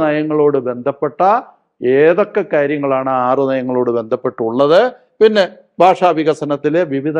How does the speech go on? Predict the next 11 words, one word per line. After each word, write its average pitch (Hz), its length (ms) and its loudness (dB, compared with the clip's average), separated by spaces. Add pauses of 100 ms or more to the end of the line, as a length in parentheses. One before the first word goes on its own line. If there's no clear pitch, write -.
(120)
ഘട്ടങ്ങൾ, 127 360 -4 (120)
ഇതൊക്കെ 208 240 -2 (200)
point 262 380 4 (120)
by 208 100 4 (180)
point 147 320 0
ആയിട്ടാണ്. 98 360 -10 (300)
നമ്മൾ 156 160 -2 (120)
പാരഗ്രാഫായിട്ട് 180 840 0
എഴുതിയോ 175 260 0 (140)
എസ്സേ 208 220 -4 (160)
ടൈപ്പിൽ 160 360 -2